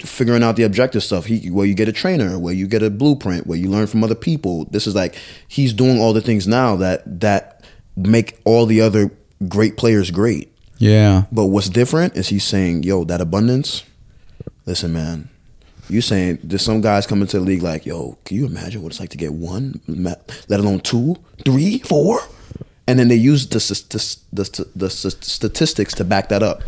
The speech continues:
Speaker 2: Yeah.
Speaker 1: "Oh, only four players in N B A history have gotten five rings."
Speaker 2: Yeah.
Speaker 1: You know what Michael Jordan was saying? "Oh, well, might as well get five."
Speaker 2: Yeah, yeah.
Speaker 1: <laughs>
Speaker 2: I, I, and
Speaker 1: You
Speaker 2: I,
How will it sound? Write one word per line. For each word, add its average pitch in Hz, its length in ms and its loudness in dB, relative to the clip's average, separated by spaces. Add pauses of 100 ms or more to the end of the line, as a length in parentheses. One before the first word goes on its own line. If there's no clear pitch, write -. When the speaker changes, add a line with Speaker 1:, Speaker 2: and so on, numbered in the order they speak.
(120)
Speaker 2:
Yeah. 98 240 4
Speaker 1:
"Oh, 147 200 4
only 160 160 4
four 160 280 2
players 151 300 4
in 120 80 2
N 131 160 2
B 123 100 4
A - 40 4
history 123 240 2
have 104 180 2
gotten 104 220 2
five 104 300 0
rings." 92 420 -4 (160)
Speaker 2:
Yeah. 95 300 6 (520)
Speaker 1:
You 104 100 -2
know 110 80 2
what 110 60 4
Michael 110 220 2
Jordan 120 240 2
was 131 100 0
saying? 147 320 0 (180)
"Oh, 151 300 -10 (1700)
well, 98 180 -10
might 95 120 -6
as 98 80 -4
well 98 80 -4
get 101 120 -6
five." 117 260 -6 (140)
Speaker 2:
Yeah, 113 440 6 (160)
yeah. 117 280 4
Speaker 1:
<laughs> 220 260 4 (220)
Speaker 2:
I, - 60 4
I, - 300 0
and 165 100 6
Speaker 1:
You 165 60 4
Speaker 2:
I, - 40 2